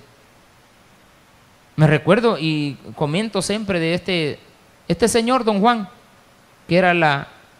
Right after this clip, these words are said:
la Claudia, siempre era alguien que defendía. Y había otro que también me recuerdo, que a pesar de todo lo malo que ahí se vivía,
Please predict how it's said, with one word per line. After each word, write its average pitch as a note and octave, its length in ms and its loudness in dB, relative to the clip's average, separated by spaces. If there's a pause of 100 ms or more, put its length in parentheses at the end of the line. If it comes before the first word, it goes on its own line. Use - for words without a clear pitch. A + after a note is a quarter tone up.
(100)
la D3 120 -2
Claudia, F#3 400 0 (1040)
siempre G#3+ 760 0 (120)
era E3+ 300 2
alguien F3 260 -2
que F3 120 0
defendía. C#3 580 -2 (760)
Y E3 100 -2
había B3 340 2
otro B3 280 2
que E3 120 -4
también E3 320 -4
me F#3+ 80 0
recuerdo, E3 480 -2 (960)
que - 80 2
a D3 100 2
pesar G#3+ 340 0
de A#3 80 -2
todo A#3 260 2
lo A3+ 120 0
malo G3+ 320 0
que G3 100 -6
ahí F#3 120 -6
se F#3+ 160 -8
vivía, F3 420 -4